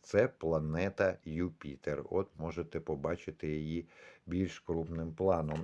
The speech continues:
І перегорнутий Юпітер каже про те, що атмосфера цілком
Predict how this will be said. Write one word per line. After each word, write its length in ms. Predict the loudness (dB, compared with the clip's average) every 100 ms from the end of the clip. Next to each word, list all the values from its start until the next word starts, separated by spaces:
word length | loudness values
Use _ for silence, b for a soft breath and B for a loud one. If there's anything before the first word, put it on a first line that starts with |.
| -2
І 460 | 0 2 2 0 -6 -16 _ 6
перегорнутий 760 | 8 8 8 6 4 4 4
Юпітер 560 | 4 2 -2 4 4 8
каже 300 | 8 8 6
про 200 | 4 4
те, 180 | 6 6
що 260 | 6 4 B B
атмосфера 1000 | 0 2 0 -2 2 6 10 10 8 4
цілком 640 | -2 0 0 4 6 6